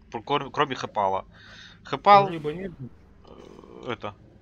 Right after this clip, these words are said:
Speaker 1: ну, с-, ставьте, не знаю, у меня нету.
Speaker 2: О, давайте похаваем.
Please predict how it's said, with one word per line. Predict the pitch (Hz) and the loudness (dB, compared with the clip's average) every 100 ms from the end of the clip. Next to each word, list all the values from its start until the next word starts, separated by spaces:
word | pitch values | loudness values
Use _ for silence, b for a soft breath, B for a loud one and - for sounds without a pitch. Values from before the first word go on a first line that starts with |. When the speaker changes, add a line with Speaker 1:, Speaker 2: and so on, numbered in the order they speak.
| - - | -20 -16
Speaker 1:
ну, | 139 | -16
с-, | - - | -16 -18
ставьте, | - 143 165 123 | -4 -4 -4 -12
не | 107 | -14
знаю, | 113 104 | -12 -14
у | 104 | -16
меня | 117 127 | -16 -16
нету. | 104 - - - - - - - - - - - - - - - - - - - - - - - - - - - | -18 -20 -20 -20 -20 -20 -20 -20 -20 -20 -20 -20 -20 -20 -20 -20 -20 -20 -20 -20 -18 -16 -16 -18 -20 -20 -20 -20
Speaker 2:
О, | - 151 131 - - - - | -18 -16 -18 -20 -20 -20 -20
давайте | 135 151 131 - | -16 -14 -14 -16
похаваем. | 120 135 117 | -18 -14 -14